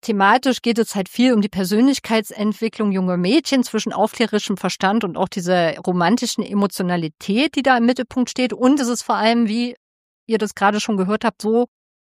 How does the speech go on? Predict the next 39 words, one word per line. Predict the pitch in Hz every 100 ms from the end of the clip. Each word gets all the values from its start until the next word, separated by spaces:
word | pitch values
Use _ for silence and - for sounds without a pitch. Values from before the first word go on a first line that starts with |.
| _
dass | 214 220 - - - -
die | 226
Perspektive | 208 202 208 196 - 220 208
von | - 190 196
jungen | 185 190 196 196 196 202
Frauen | - 175 180 208 202
eingenommen | - 175 175 175 175 175
wird. | 175 180
Also | 175 175 180
ihr | 185
findet | 180 220 220 196
bei | - 190
Jane | 190 185
Austen | 185 196 202
jetzt | 185 -
kein | - 185 202 208 208 _ -
Werk, | 185 180 185 214 214 196
was | 202
irgendwie | - 208 202
aus | 185 -
der | 185
Sicht | 185 208 -
von | 196 185
einem | 185 175
Mann | 160 165 202 226 185 160 _
oder | 185 180
so | 165 170 170
geschrieben | 175 175 - 185 190
wird, | 202 196
wie | 170
wir | 180
das | 180 -
zum | - 175
Beispiel | 165 175 - - 175 160 -
bei | 165 170 165 165 165 165 - _ -
Daphne | 202 196 226 214
du | 196 214
Maurier | 208 202 190 185 185 180
hatten, | 165 - 151 160